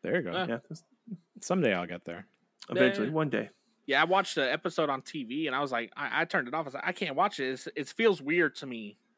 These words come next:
Speaker 3: Like,
Speaker 2: to
Speaker 3: oh,
Speaker 2: watch
Speaker 3: those
Speaker 2: it anymore."
Speaker 3: commercials? Nope, can't do it. <laughs>
Speaker 2: I like the old school, like when, uh, like the old school Simpsons.
Speaker 3: I mean, Marge's voice wasn't changed yet.
Speaker 2: Yeah,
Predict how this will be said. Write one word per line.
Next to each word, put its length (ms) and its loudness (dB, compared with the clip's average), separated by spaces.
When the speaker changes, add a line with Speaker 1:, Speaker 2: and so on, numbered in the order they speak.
Speaker 3:
Like, 160 2
Speaker 2:
to 60 0
Speaker 3:
oh, 20 -2
Speaker 2:
watch 160 4
Speaker 3:
those 140 6
Speaker 2:
it 80 -6
anymore." 180 8
Speaker 3:
commercials? 340 6
Nope, 300 6
can't 160 4
do 100 6
it. 100 2
<laughs> 260 -20
Speaker 2:
I 60 -4
like 220 2
the 120 0
old 260 0
school, 520 -2
like 320 0
when, 360 -2
uh, 380 -2
like 160 -2
the 60 2
old 160 0
school 260 -6
Simpsons. 600 -12
Speaker 3:
I 40 -2
mean, 120 2
Marge's 300 6
voice 260 4
wasn't 280 -4
changed 240 0
yet. 100 2
Speaker 2:
Yeah, 500 2